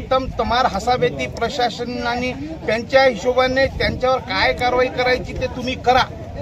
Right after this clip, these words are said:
પણ માર બંજારા સમાજને વિનંતી છે કે આપણે લડા છે એક આરક્ષણેરો. કદી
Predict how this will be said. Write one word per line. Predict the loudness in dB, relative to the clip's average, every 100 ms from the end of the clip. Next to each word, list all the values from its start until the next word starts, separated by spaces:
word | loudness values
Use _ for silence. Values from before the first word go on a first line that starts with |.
| -10 -8 -8 -6 -2
પણ | 2
માર | 4 4
બંજારા | 2 2 4 4
સમાજને | 2 -2 -2 -2 0
વિનંતી | 0 -2 -4 -6
છે | -2 0
કે | 2
આપણે | 0 0 0 0
લડા | 2 4 2 2
છે | 4 4
એક | 4
આરક્ષણેરો. | 2 2 0 -2 4 4 4 -2 -12 -12 -12 -12 -14 -6
કદી | -2 0